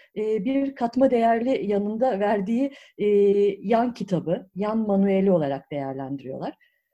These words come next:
E, X kuşağına baktığımızda, ben de bir X kuşağı <laughs> üyesi olarak,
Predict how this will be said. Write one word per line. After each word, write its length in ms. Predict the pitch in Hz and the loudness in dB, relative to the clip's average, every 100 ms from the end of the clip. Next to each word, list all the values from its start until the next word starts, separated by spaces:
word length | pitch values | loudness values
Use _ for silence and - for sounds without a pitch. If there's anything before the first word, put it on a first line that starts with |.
| _ _ _ | _ _ _
E, 160 | 226 220 | -2 -2
X 380 | - 359 - | -2 -6 -6
kuşağına 480 | - 339 277 214 208 | -4 -2 0 0 0
baktığımızda, 580 | 175 170 185 170 165 247 | -2 -2 -4 -4 -2 -4
ben 200 | 220 202 | -2 -2
de 100 | 170 | -4
bir 80 | 160 | -6
X 240 | 165 - | -10 -14
kuşağı 320 | - 170 - | -12 -8 -4
<laughs> 380 | 190 190 170 190 | -2 0 0 0
üyesi 380 | 185 170 170 - | 0 -2 -2 -4
olarak, 360 | 165 160 262 | -4 -4 -6